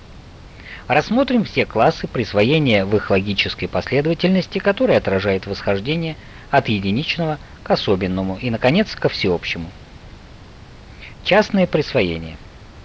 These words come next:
Частное присвоение означает, что отдельные люди относятся к имуществу как к личному источнику богатства. Согласно действующему законодательству, физическое лицо, как, впрочем,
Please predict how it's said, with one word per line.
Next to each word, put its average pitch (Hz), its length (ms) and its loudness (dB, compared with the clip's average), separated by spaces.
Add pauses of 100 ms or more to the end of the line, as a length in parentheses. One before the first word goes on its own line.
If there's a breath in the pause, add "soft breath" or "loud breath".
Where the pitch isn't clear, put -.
(240 loud breath)
Частное 135 380 2
присвоение 135 680 2
означает, 113 520 2
что - 180 -2
отдельные 98 520 2
люди 156 240 0
относятся 156 540 0
к - 100 -8
имуществу 196 640 -2 (220 loud breath)
как - 160 2 (100)
к - 60 0
личному 95 480 0
источнику 143 640 0
богатства. 92 580 0 (3000 loud breath)
Согласно 170 440 4
действующему 101 600 0
законодательству, 98 800 0
физическое 123 600 0
лицо, 101 440 0 (180)
как, - 160 0
впрочем, 123 440 2